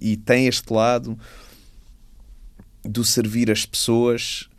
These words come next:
que na gestão hoteleira está muito longe. Ah, na restauração, tu estás lá para servir as pessoas. E isso é uma coisa que normalmente a mim sempre me, me agradou, que é tu fazeres comida para os outros,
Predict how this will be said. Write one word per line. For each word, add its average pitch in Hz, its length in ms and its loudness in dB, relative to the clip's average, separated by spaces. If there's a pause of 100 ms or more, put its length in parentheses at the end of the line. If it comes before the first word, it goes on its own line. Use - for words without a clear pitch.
(240)
que 123 100 -2
na 120 220 6
gestão 104 400 0
hoteleira 113 340 0
está 110 220 -4
muito 107 340 -2
longe. 87 380 -8 (480)
Ah, 101 480 2
na 113 200 2
restauração, 117 880 0 (200)
tu - 80 -4
estás 107 360 0
lá 113 120 4
para 113 140 -4
servir 107 380 -2
as 107 120 -4
pessoas. 90 380 -8 (340)
E - 100 4
isso - 200 4
é 131 40 8
uma 131 200 2
coisa 135 360 4
que - 160 -10
normalmente 131 840 0 (320)
a 113 100 2
mim 139 180 4
sempre 139 320 0
me, 131 320 0
me 123 220 4
agradou, 123 380 4
que - 180 -6
é 95 240 2 (340)
tu - 80 -12
fazeres 127 580 2
comida 104 440 -2 (160)
para 113 180 2
os 110 120 0
outros, - 420 -2